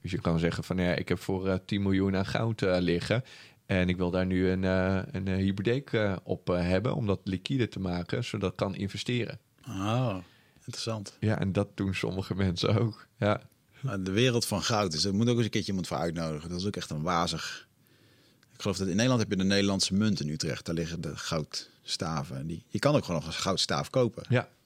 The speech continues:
Speaker 1: ja.
Speaker 2: als belegging.
Speaker 1: Ja. Ja, je kan ook gewoon hele kleine stukjes kan je kopen, hè.
Speaker 2: Oh,
Speaker 1: Dat,
Speaker 2: ja.
Speaker 1: eh, in je, ehm, dat je dat fysiek in je kluisje bij je bank, eh, neerlegt. Ja.
Speaker 2: Ja. Maar dat bestaat ook nog, dat je dat, eh,
Speaker 1: Ja,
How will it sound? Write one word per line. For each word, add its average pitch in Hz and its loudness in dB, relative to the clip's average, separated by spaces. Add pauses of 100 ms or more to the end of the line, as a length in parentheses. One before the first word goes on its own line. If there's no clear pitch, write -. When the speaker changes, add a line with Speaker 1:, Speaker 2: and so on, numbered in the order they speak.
Speaker 1:
ja. 135 2
Speaker 2:
als 78 -6
belegging. 78 -4
Speaker 1:
Ja. 135 2 (720)
Ja, 127 2
je 110 4
kan 113 2
ook 113 0
gewoon 104 2
hele 110 4
kleine 113 0
stukjes - -4
kan 87 2
je 82 0
kopen, 82 0
hè. 107 0
Speaker 2:
Oh, 110 0
Speaker 1:
Dat, 92 -2
Speaker 2:
ja. 92 0 (200)
Speaker 1:
eh, - -4
in 95 -2
je, 92 2 (880)
ehm, 90 2 (560)
dat 95 0
je - 0
dat 92 0
fysiek 95 0
in 92 2
je 92 4
kluisje 95 2
bij 90 2
je 92 2
bank, 98 -2
eh, 85 0
neerlegt. 80 0
Ja. 107 0
Speaker 2:
Ja. 78 -2 (440)
Maar 85 -6
dat 87 -2
bestaat 95 -2
ook 107 -2
nog, 101 -6
dat - -8
je - -8
dat, - -10
eh, 80 -6
Speaker 1:
Ja, 110 0